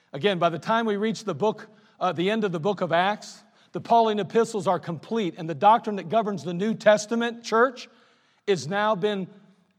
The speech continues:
instituted. It's been put into motion and into place.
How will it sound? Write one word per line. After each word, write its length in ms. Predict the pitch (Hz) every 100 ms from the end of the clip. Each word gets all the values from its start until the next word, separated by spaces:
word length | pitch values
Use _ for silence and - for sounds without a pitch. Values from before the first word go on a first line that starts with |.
| _ _ _ -
instituted. 640 | 254 247 202 165 160 131
It's 120 | 160 -
been 200 | 208 151
put 220 | - 269
into 280 | 240 196 190
motion 560 | 160 233 233 - 175
and 220 | 170 208
into 200 | 226 233
place. 520 | 196 - 214 139 -